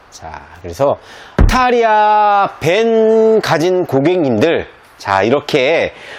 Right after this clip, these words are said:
아연 철판도 하고, 또 그 다음에 체크판, 알루미늄 체크판도 하고, 그리고 이렇게, 아, 스텐으로, 스텐 적재함도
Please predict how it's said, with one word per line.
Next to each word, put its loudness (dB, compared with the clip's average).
아연 0
철판도 0
하고, -2
또 0
그 -6
다음에 -2
체크판, -2
알루미늄 0
체크판도 -4
하고, 0
그리고 0
이렇게, -2
아, -2
스텐으로, 0
스텐 -2
적재함도 0